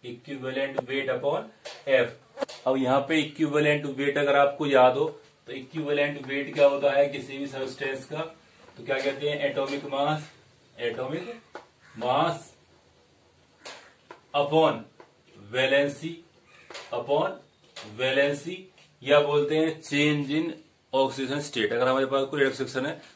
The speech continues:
तो वहां पे चेंज कितना आता है, तो उसको हम बोल सकते हैं कि एन। तो क्या बन जाएगा हमारे पास Atomic mass को हम, अगर हम कह रहे हैं कि एम या ए मानते हैं, तो A upon N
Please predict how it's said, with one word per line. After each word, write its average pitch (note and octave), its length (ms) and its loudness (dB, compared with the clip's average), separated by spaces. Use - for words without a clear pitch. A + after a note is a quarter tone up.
तो B2+ 80 -6
वहां B2 220 2
पे C#3+ 140 -2
चेंज D3 340 -2
कितना C#3+ 280 4
आता G#2+ 240 2
है, F2 160 -8
तो B2 60 -6
उसको B2 240 -4
हम C#3+ 100 -2
बोल B2+ 160 -2
सकते C3 380 -4
हैं C#3+ 120 -6
कि A#2 100 -6
एन। A#2 240 0
तो A2 60 -14
क्या C#3 180 0
बन C#3 160 0
जाएगा C#3+ 280 6
हमारे C#3 280 0
पास D3 420 0
Atomic D#3 400 -6
mass C3+ 280 -4
को C#3+ 100 0
हम, C#3 80 0
अगर C#3 160 -4
हम B2+ 140 -6
कह C#3 80 -2
रहे C3+ 100 -2
हैं C3+ 100 -10
कि C#3+ 180 -8
एम C3 240 -6
या B2 120 -6
ए C3 260 -6
मानते B2+ 320 -2
हैं, C#3+ 160 -6
तो - 60 -20
A C3 120 -2
upon C#3 440 0
N G2+ 140 -4